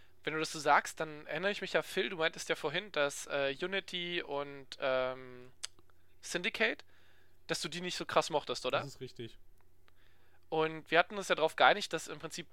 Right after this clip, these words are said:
Speaker 1: bis zu Assassin's Creed vier oder drei, je nachdem, ähm, das im Prinzip eine Reihe ist. Das heißt, da hat man auch versucht, aus der Reihe ein Franchise zu machen und ist quasi erstmal gefloppt.
Speaker 2: Einigermaßen,
Speaker 1: Um
Speaker 2: ja.
Speaker 1: das jetzt halt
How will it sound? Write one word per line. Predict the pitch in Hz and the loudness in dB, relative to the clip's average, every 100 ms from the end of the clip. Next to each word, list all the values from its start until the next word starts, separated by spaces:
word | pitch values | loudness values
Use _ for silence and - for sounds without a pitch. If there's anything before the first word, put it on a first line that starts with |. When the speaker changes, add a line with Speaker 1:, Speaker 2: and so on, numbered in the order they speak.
| - | -6
Speaker 1:
bis | 160 - - | -4 -4 -4
zu | 147 139 | -2 -2
Assassin's | 123 143 135 | -2 -6 -8
Creed | 131 - | -8 -8
vier | - 196 - | -4 -2 2
oder | 123 110 - | 2 0 0
drei, | 123 135 196 - | 8 10 10 4
je | 139 | -2
nachdem, | 127 - 180 202 - - - - | -4 0 -2 -2 -14 -16 -18 4
ähm, | 165 156 151 156 156 147 - - - | 6 8 4 -2 -10 -14 -18 -20 -2
das | - - | -2 -2
im | 170 | -4
Prinzip | 170 185 143 | -4 0 6
eine | 151 147 | 6 8
Reihe | 139 120 | 6 6
ist. | 76 87 - - - - - | 2 -2 -10 -16 -18 -18 -14
Das | - | 2
heißt, | 165 - | 2 6
da | 165 | 6
hat | 202 | 6
man | 170 | 2
auch | 165 | -2
versucht, | - 170 180 - - | 0 -2 -2 -10 -4
aus | 151 | -2
der | - 135 | 0 2
Reihe | 117 190 131 339 - | 2 2 0 -6 -14
ein | 143 | -14
Franchise | - 143 147 226 - 220 - | -4 2 4 4 4 2 2
zu | - | -4
machen | 202 220 - 226 | 0 0 -2 -8
und | 175 - | -8 -6
ist | - - | -8 2
quasi | 156 143 - | 2 2 2
erstmal | 131 156 - - 208 208 214 - - - | 6 6 2 0 2 2 0 -12 -18 -8
gefloppt. | - - 131 - - - - | -6 2 2 0 -8 -18 -10
Speaker 2:
Einigermaßen, | 135 135 135 127 - 123 | -8 -6 -6 -6 -6 -2
Speaker 1:
Um | 170 | 2
Speaker 2:
ja. | |
Speaker 1:
das | 165 160 | 4 4
jetzt | 165 | 4
halt | - | 4